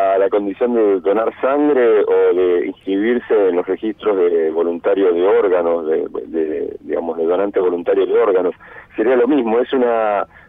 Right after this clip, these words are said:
pulsión altruista para, eh, digamos, generar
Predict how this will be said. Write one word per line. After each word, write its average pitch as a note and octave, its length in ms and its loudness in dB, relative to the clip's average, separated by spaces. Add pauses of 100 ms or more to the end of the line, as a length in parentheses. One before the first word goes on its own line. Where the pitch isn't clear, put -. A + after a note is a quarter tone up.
(100)
pulsión B2 800 0
altruista C3 720 -2
para, F#2+ 640 2 (100)
eh, F2 460 2
digamos, F#2 360 -2 (360)
generar A#2+ 500 2